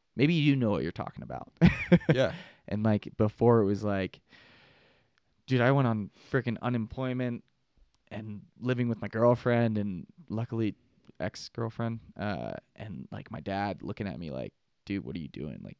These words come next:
Speaker 1: you're a bum." And I was like, eh, like, "I need to focus on learning how to edit and all that stuff," and, like,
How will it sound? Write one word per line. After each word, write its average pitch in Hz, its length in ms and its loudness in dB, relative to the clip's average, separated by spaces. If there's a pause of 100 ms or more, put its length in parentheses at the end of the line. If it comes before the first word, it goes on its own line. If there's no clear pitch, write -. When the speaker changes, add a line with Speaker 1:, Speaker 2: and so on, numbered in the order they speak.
Speaker 1:
you're 65 120 -10
a - 160 -16
bum." 69 280 -12 (160)
And 87 100 -12
I - 20 -12
was - 120 -16
like, - 320 -14
eh, - 60 -20 (260)
like, - 200 -14
"I 95 60 -8
need 107 160 -2
to 95 80 -8
focus - 460 -10
on 69 240 -10
learning 92 240 -8
how 117 120 -8
to - 100 -12 (100)
edit 117 440 4
and 107 80 -10
all 104 160 -4
that 110 200 -4
stuff," 110 480 -4
and, 85 100 -10
like, 62 200 -14